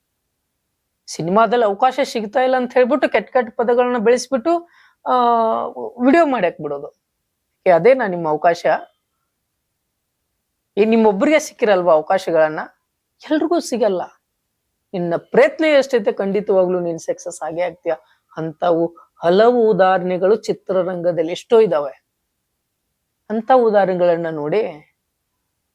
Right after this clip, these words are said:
ಯಾಕೆ ನೀವು ಇಷ್ಟೆಲ್ಲ ಇಂಥ ಕೆಟ್ಟ ಪದಗಳನ್ನ ಬಳಸಿ, ಅಶ್ಲೀಲ ಪದಗಳನ್ನ ಬಳಸಿ, ಅಕ್ಕ ತಂಗಿಯರನ್ನ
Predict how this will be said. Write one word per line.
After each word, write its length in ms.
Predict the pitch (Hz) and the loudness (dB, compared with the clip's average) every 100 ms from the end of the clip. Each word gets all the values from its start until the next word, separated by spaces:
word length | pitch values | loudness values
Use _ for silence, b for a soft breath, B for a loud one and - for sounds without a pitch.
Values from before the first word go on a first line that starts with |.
| _ _ 214 | _ _ -12
ಯಾಕೆ 280 | 233 247 | -10 -4
ನೀವು 140 | 247 226 | -2 0
ಇಷ್ಟೆಲ್ಲ 400 | 208 - 202 202 202 190 - | -2 -2 -2 0 -2 -6 -4
ಇಂಥ 180 | 208 202 | -4 -4
ಕೆಟ್ಟ 340 | 185 208 - | -6 -8 -6
ಪದಗಳನ್ನ 580 | 202 196 180 180 175 170 | -8 -4 -2 -2 -2 -2
ಬಳಸಿ, 440 | 175 277 254 214 | 2 2 2 -2
ಅಶ್ಲೀಲ 380 | 170 170 214 220 | -2 -2 -4 -2
ಪದಗಳನ್ನ 500 | 202 196 185 190 185 | -4 -4 -4 -4 -6
ಬಳಸಿ, 520 | 185 190 247 - 165 B B B | -4 -2 -2 -2 -4 B B B
ಅಕ್ಕ 200 | 185 - | -4 0
ತಂಗಿಯರನ್ನ 640 | 208 208 190 196 196 190 | -2 -2 -2 0 0 0